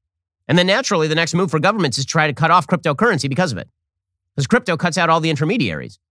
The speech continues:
If you have a crypto wallet, I can just transfer my money from me to you without having any sort of intermediaries, and it's verified by the blockchain.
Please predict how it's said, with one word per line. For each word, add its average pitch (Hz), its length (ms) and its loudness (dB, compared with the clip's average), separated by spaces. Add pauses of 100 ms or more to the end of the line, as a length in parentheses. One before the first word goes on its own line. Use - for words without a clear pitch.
(760)
If 131 100 -2
you 160 40 4
have 156 100 2
a 131 60 -4
crypto 226 260 -2
wallet, 143 280 2
I 143 80 0
can 143 100 0
just 120 120 -2
transfer 170 320 0
my 135 140 2
money 139 380 0 (420)
from 143 320 0
me 160 240 2
to 151 140 -2
you 120 440 -2 (520)
without 170 260 2
having 165 200 0
any 220 180 0
sort 127 400 -2
of 135 160 2
intermediaries, 143 880 0 (360)
and 147 100 2
it's 151 100 0
verified 160 340 2
by 147 100 0
the 143 60 -4
blockchain. 160 480 -4